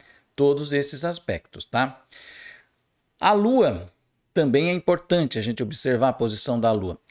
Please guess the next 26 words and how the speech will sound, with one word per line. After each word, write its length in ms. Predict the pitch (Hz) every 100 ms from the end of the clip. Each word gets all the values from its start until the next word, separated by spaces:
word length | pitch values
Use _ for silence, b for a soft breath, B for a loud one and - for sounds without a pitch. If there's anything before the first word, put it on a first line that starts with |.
| -
Ela 200 | 135 165
não 160 | 202 202
tá 220 | - 170
bem, 340 | 147 143 165
porque 240 | - 104 127
ela 140 | 120
tá 180 | - 127
no 80 | 131
signo 420 | - 143 147 165
oposto 680 | - - 139 208 208 - 120
ao 100 | 110
que 120 | 113
ela 160 | 101 98
rege. 300 | 92 82 101
Ela 100 | 107
também 320 | 117 123 165
tá 180 | 156 151
em 60 |
detrimento, 760 | 135 143 143 117 110 139 127 107
em 80 |
exílio, 400 | 110 98 110 170
e 40 | 196
numa 220 | 185 180
casa 320 | - 165 175
doze 520 | 113 117 160 180 123
também, 580 | - 120 95 123 143 113